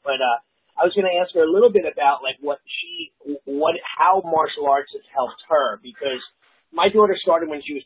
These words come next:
twenty months old. Her first, she took her first steps in the dojo, waddled over to a kick pad and started going, "Hi-ya, hi," and hitting, and I'm, and I took out an attendance card that day and checked that as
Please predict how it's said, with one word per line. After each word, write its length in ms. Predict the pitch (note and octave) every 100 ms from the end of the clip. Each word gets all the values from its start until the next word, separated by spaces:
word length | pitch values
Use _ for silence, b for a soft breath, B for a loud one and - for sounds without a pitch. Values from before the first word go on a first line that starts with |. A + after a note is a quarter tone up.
| -
twenty 220 | D3+ D#3+
months 220 | D3 C#3 -
old. 320 | A2 A2 -
Her 140 | - _
first, 240 | F3+ F#3 D4 D#3 - -
she 80 | -
took 140 | G3 F#3+
her 80 | C#3
first 240 | E3 E3+ -
steps 240 | E3 -
in 80 | D3+
the 160 | C#3+ B2+
dojo, 400 | C3+ B2+ B2 A#2+ b b _
waddled 560 | C#3 D#3 D#3+ F3+ E3+ D3
over 240 | E3 D3+
to 240 | - C#3
a 20 | -
kick 160 | E3 D#3+ -
pad 240 | C3+ B2
and 80 | B2 D#3
started 240 | C#3 C3
going, 240 | B2+ B2+ B2
"Hi-ya, 400 | G#3+ A#3 A#3 A#3+
hi," 400 | A3+ G#3 F3 - D#3
and 80 | C3+ E3+
hitting, 160 | -
and 80 | D3
I'm, 160 | C#3 D3
and 160 | C3+ -
I 80 | -
took 160 | F#3
out 160 | E3+ D#3
an 80 | C3 B2+
attendance 320 | D#3+ E3 D3+ _
card 160 | B2 B2 B2+
that 160 | A2+
day 80 | C3 B2
and 80 | G#2+ -
checked 240 | D#3 -
that 240 | C#3+ C3+
as 80 | B2+